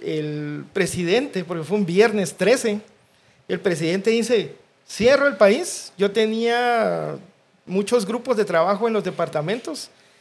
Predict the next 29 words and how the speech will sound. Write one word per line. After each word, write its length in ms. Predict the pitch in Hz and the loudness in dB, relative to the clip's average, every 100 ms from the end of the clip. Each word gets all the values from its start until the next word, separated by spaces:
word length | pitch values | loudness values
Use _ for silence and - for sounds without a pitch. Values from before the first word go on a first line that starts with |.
| _ _ | _ _
Eh, 800 | 175 170 165 160 156 151 147 143 | -2 0 0 0 -2 -2 -4 -4
la 140 | 151 165 | -4 -2
gente 420 | - 202 208 208 | 0 0 2 2
ya 140 | 196 208 | 2 2
no 100 | 214 | 2
asistió 640 | 220 214 180 - 190 240 - _ _ _ | 0 -2 -6 2 4 4 -2 _ _ _
a 120 | 156 | -6
las, 480 | 165 156 151 - - | 0 2 2 -4 -8
a 100 | 143 | -4
los 180 | 151 151 | -4 -2
eventos, 500 | 143 160 247 285 208 | 0 0 0 -4 -4
a 60 | 165 | -4
los 180 | 143 - | -6 -6
cursos, 380 | 214 254 294 | -6 -4 -6
por 280 | - 190 165 | -2 -2 -2
miedo 380 | 156 180 226 254 | -2 0 2 2
a 60 | 233 | 2
lo 160 | 185 | 0
que 100 | 151 | -2
estaba 300 | 147 190 208 | -2 2 2
pasando. 400 | 208 156 208 294 - _ _ - - _ | 2 0 -2 -4 -12 _ _ -20 -20 _
Yo 140 | 175 214 | 2 4
me 160 | 240 | 2
quedé 280 | - 170 185 | 2 0 0
con 140 | 220 | 0
una 340 | 220 220 226 214 | 2 2 4 4
deuda 340 | 214 226 226 | 4 2 -2
gigantesca, 880 | 208 180 156 139 - 214 247 - 240 - _ | -2 -4 -4 -6 -4 -2 -2 -8 -14 -16 _
¿verdad? 400 | - 147 180 220 | -10 -4 -4 -4